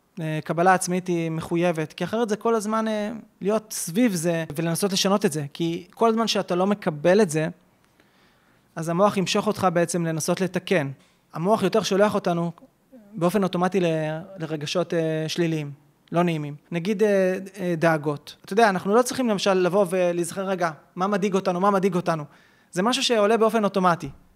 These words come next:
נכון? משהו שמסכן אותנו, משהו שזה, אז המוח ידאג להזכיר לנו את זה. להבדיל למשל מהכרת תודה, שהכרת תודה,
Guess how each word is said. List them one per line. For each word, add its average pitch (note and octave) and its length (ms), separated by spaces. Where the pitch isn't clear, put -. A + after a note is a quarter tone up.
נכון? F#3+ 280
משהו G3+ 260
שמסכן G#3 480
אותנו, F#3 440
משהו F#3 260
שזה, G3 300
אז F#3 160
המוח A3+ 280
ידאג G3+ 300
להזכיר G3+ 380
לנו E3 240
את C#3 80
זה. C#3 100
להבדיל G#3+ 380
למשל G3+ 220
מהכרת F3+ 440
תודה, A#3 320
שהכרת F#3 440
תודה, B3 300